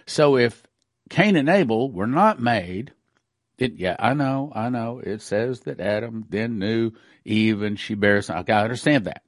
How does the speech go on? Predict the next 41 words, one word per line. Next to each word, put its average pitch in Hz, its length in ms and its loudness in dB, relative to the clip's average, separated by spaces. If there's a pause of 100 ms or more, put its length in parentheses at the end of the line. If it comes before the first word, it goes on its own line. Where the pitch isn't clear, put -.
(400)
But 107 140 -2
it 95 140 -8
did 101 140 -2
not 131 260 -2
use 131 200 0
the 117 80 -10
word 107 200 -2
image. 101 280 -2 (960)
Here 175 320 6
it's 120 300 -2
saying 131 400 -2 (140)
that 113 220 0 (880)
this 185 300 2
son, 101 540 -2 (800)
Seth, 110 640 2 (140)
is 135 200 -2
made 139 220 2
in 135 100 -2
his 143 200 0
likeness. - 600 -4 (1300)
So 170 180 4
is 143 120 2
that 139 120 6
also 165 300 10
saying 147 440 4
that 117 240 2
some 139 240 0
things 143 680 -2 (420)
that 131 140 0
God 135 220 6
made 127 260 2
are 98 160 -2
not 90 380 -2
made 147 220 2
in 147 120 2
his 147 220 4
image? 165 320 0
And 104 120 -6
the 110 100 0
answer 120 260 -4
is 117 320 -4